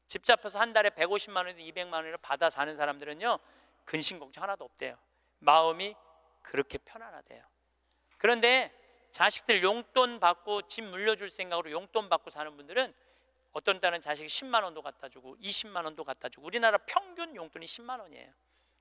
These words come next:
평균 부모님한테. 그럼 이십만 원도 갖다 주고 삼십만 원도 갖다 줘. 근데 어떤 달은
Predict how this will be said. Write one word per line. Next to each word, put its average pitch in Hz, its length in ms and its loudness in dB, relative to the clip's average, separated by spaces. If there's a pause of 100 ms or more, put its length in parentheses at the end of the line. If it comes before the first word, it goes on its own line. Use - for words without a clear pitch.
(160)
평균 233 320 -4
부모님한테. 156 760 -12 (540)
그럼 196 200 2
이십만 226 400 2
원도 208 220 -6
갖다 151 260 -2
주고 139 160 -10
삼십만 285 500 -6
원도 220 180 -10
갖다 143 260 -8
줘. 131 180 -16 (340)
근데 262 120 6
어떤 302 320 6
달은 294 240 6